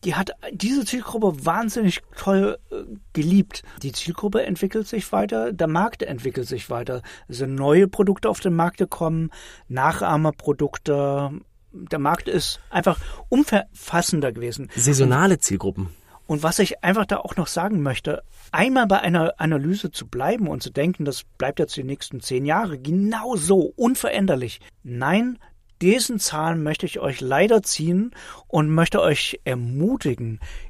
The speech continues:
Speaker 1: in regelmäßigen Abständen die Analyse mit aktuellen Daten anzufüttern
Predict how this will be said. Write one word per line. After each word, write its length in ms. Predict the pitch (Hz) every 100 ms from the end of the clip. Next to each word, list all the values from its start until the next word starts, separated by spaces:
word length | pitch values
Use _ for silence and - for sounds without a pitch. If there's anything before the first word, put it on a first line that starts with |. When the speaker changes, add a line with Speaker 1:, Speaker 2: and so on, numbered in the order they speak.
| -
Speaker 1:
in 140 | 127
regelmäßigen 800 | 123 143 196 170 135 123 - -
Abständen 720 | 147 147 - 151 165 170 151 - - - - -
die 180 | 151 139
Analyse 680 | 135 127 143 185 190 180 -
mit 240 | 143 -
aktuellen 480 | 175 - 196 - 135
Daten 320 | 131 131 139 -
anzufüttern 840 | - 208 - 185 - 151 214 233